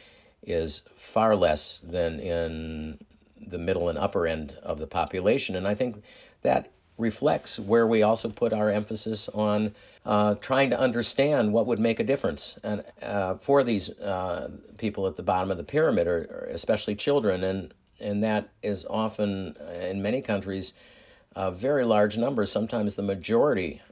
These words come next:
um, in some of the poorest countries in the world. So, but these are difficult political, uh, programs to adopt at a national and international level. So that at the national level, ministers of education, uh, it's sort of famously said,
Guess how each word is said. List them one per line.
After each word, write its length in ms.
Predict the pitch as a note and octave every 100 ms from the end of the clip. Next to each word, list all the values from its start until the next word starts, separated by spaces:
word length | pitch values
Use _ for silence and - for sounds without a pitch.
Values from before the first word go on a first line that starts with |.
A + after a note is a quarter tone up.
| - _ - F2+
um, 380 | F2 D#2+ D#2+ E2
in 240 | G2 F#2
some 200 | F2 G2
of 40 | F2+
the 80 |
poorest 380 | D#2 C3+ C3 A2+
countries 340 | G#2+ F2+ E2+ D#2+
in 80 |
the 80 | D#2+
world. 340 | D#2 D#2 C#2+ -
So, 340 | A2+ G#2 G2+ - - - -
but 140 | - -
these 180 | F3+ D#3
are 80 |
difficult 580 | B2+ D#3 - - C3 B2+
political, 800 | - B2 B2+ B2+ B2 A2 G2+ F#2+ _ -
uh, 100 | F#2 -
programs 580 | - C#3 C#3 B2 G#2+ G2+
to 640 | - - A2 G#2 F#2+ F#2 - _ -
adopt 720 | E2+ - B2+ A#2 - - - - - _ -
at 160 | G2+
a 80 | G2
national 540 | F#2+ G#2+ A2 - G#2
and 100 | G2
international 640 | - G#2 G2 F#2 F2 - F2+
level. 320 | B2 G2 E2
So 220 | - G2
that 160 | F#2+ -
at 160 | G2+
the 100 | F#2+
national 580 | G#2 A2+ C#3+ D3+ - A#2
level, 380 | G2 E2+ F2 F2+ - - - - _ _
ministers 520 | G#2+ B2 B2+ A#2+ A2
of 80 | G#2+
education, 880 | G#2 G#2 - E2 D2 E2 D#2 D2+ D#2 _ _ _ _ _ -
uh, 380 | F2 D#2 D2+ D#2
it's 100 | -
sort 180 | - F#2
of 80 | E2+
famously 480 | G#2 G2 F#2+ - E2+
said, 500 | - D#2+ D2+ D2+